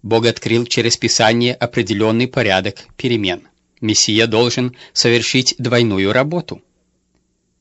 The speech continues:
Это работа по перемене в сфере духовной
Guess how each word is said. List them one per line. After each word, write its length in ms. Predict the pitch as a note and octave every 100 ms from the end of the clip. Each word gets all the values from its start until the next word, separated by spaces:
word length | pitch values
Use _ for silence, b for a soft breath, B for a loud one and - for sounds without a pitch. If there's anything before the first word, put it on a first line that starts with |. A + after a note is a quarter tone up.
| _ _
Это 240 | D#3+ E3+ D#3
работа 440 | B2 C3 C3+ B2
по 140 | -
перемене 600 | C3+ C3 A2+ G#2+ A2+ A#2 -
в 60 |
сфере 420 | - - D3 E3+
духовной 720 | A2+ - F#2+ F2 F2+ A2+ D#3